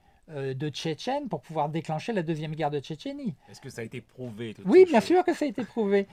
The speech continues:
Speaker 1: C'était, c'est des agents de S-, du F S B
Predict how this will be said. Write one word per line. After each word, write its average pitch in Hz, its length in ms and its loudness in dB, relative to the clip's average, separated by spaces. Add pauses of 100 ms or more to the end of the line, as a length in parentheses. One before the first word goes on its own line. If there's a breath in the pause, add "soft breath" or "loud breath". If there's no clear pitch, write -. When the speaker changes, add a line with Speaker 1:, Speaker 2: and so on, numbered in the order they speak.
(140 soft breath)
Speaker 1:
C'était, 208 320 0
c'est 214 240 4
des 175 320 4
agents 208 240 8
de 190 80 4
S-, 175 460 0
du 185 220 4
F - 120 -2
S 170 160 0
B 220 80 -2